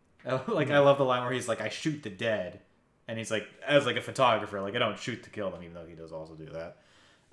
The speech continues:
Speaker 1: Um, but yeah, good. St-, and then, yeah, so you get this kind of confrontation at the hotel,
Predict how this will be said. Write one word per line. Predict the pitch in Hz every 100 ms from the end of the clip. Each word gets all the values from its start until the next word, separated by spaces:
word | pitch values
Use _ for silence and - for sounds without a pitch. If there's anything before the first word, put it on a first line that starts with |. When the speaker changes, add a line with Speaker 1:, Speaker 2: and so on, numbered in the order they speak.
| 127
Speaker 1:
Um, | 110 104 95 90 92 _ _ _ _ _ _ _ _ _ _ _ _ _ _ _ -
but | 120 131
yeah, | 113
good. | 117 117
St-, | - - - 156
and | 143
then, | 135 123
yeah, | 110
so | 101 127
you | 117
get | 123
this | 110 -
kind | 113 107
of |
confrontation | 120 113 117 - 117 - 107
at | 104 95 -
the | 98
hotel, | 90 92 - 180 170 160 151 147